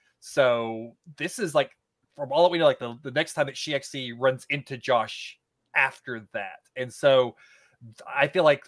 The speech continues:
that part of it makes sense. Her wanting to, like, come clean and unburden herself and, and confess. And again, kinda like the whole reason she went to jail was 'cause she wanted to take ownership for the bad things that she did.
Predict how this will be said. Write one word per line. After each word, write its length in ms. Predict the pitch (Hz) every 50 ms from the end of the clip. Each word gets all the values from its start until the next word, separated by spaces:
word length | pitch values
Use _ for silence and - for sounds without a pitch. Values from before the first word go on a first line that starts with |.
| _ _ - 135
that 180 | - 180 202 175
part 100 | 190 185
of 60 | 170
it 60 | 170 156
makes 160 | 147 - -
sense. 180 | 131 110 -
Her 560 | - - 135 147 160 156 156 160 160 156 151 151
wanting 380 | 151 160 139 147 147 147 143 139 - -
to, 240 | 151 143 139 139 135
like, 200 | 131 127 - _
come 260 | - - 170 160 160
clean 600 | - - - 165 156 147 147 143 143 143 143 139 135 131
and 100 | 127 135
unburden 440 | 131 131 120 - 143 143 127 135
herself 640 | 135 131 127 - - 147 135 127 123 123 123 117 - _ _ 135
and, 480 | 127 120 117 113 113 113 117 117 110 _ _ _ _ _ _ _ _ _ _ _ _ _ -
and 240 | 113 117 117 117 113
confess. 640 | - 135 135 - _ _ 170 156 156 147 - - - 147
And 80 | 147
again, 340 | 143 131 165 180 175 160 147
kinda 160 | - 170 185 165
like 200 | 151 147 - -
the 60 | -
whole 100 | 170 208
reason 160 | 208 196 165
she 80 | - 190
went 60 | 160 147
to 40 | 135
jail 240 | - 185 196 180 147
was 140 | 139 -
'cause 100 | - 139
she 100 | - 156
wanted 260 | 143 151 147 139 120 -
to 40 | -
take 260 | 156 147 139 - - _ _ _ _ _ _ _ _ _ -
ownership 560 | 170 175 165 165 156 - - 170 - - _
for 60 | -
the 100 | 127 131
bad 280 | 120 135 131 131 107 -
things 140 | 120 113 104
that 60 | 104
she 120 | - 113 110
did. 200 | - 107 98